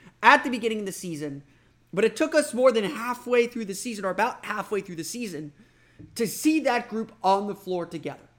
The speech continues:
And over the past six games, for lineups that have played at least seventy-six minutes,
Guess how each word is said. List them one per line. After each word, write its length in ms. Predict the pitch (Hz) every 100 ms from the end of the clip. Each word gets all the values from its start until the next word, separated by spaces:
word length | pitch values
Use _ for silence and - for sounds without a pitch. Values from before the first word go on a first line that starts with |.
| _ _ _ _ _ _ _ _ _ _ 175
And 140 | 214
over 240 | 220 339
the 80 | 349
past 340 | 233 226 196 -
six 220 | - -
games, 460 | 127 120 151 - _ _ _ _ _ _ _ -
for 400 | 196 180 175 -
lineups 420 | 175 220 254 -
that 100 | 214
have 160 | 180 -
played 180 | 208 196
at 140 | 175
least 180 | 175 -
seventy-six 500 | 202 202 185 180 -
minutes, 300 | 135 139